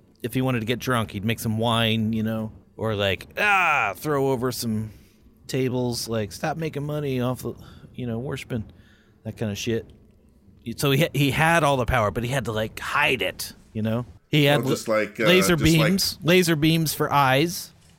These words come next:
Speaker 2: That's true.
Speaker 1: I felt we were getting a little down there for a second, so I wanted to go back to the sexier powers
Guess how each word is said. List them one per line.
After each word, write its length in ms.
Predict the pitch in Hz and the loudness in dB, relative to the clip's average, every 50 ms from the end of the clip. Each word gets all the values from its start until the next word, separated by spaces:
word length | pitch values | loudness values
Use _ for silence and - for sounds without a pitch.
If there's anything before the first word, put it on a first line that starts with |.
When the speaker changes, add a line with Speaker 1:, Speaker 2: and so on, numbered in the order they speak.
| - - - - - - - - - - | -20 -20 -20 -20 -20 -20 -20 -20 -14 -12
Speaker 2:
That's 180 | 95 90 - | -10 -10 -10
true. 340 | - - 113 98 92 90 87 - - - - - - - _ _ _ _ - | -8 -4 -2 0 0 0 -2 -4 -6 -6 -8 -12 -20 -20 _ _ _ _ -6
Speaker 1:
I 60 | - | -4
felt 220 | 117 - 143 135 120 | -2 0 0 2 2
we 120 | 131 131 | 2 2
were 140 | 117 113 107 | 2 2 0
getting 240 | 110 - 135 104 117 | 0 -2 -4 -2 -2
a 40 | 117 | -2
little 140 | 107 107 95 | -2 -2 -2
down 420 | 78 - 135 123 120 120 117 110 | -2 0 0 2 2 2 2 2
there 180 | 104 101 95 95 | 2 0 0 -2
for 100 | - 95 | -4 -6
a 20 | 90 | -8
second, 320 | - 101 98 90 101 92 | -6 -6 -6 -6 -6 -8
so 100 | - 107 | -6 -4
I 60 | 104 | -4
wanted 180 | 110 113 107 101 | -2 -2 -2 -4
to 60 | 98 | -2
go 160 | 95 117 107 | -2 -2 0
back 240 | 90 113 107 98 - | 2 2 0 0 0
to 100 | - 104 | -2 -4
the 80 | 90 92 | -2 -2
sexier 760 | - - - - 127 - - - - 110 104 98 95 87 - | -2 -2 -2 -2 -2 -2 -4 -4 -2 -2 -2 -2 -2 -4 -4
powers 680 | - - 107 87 82 78 85 95 98 - - - - | -4 -4 -4 -4 -6 -8 -10 -10 -10 -10 -10 -12 -14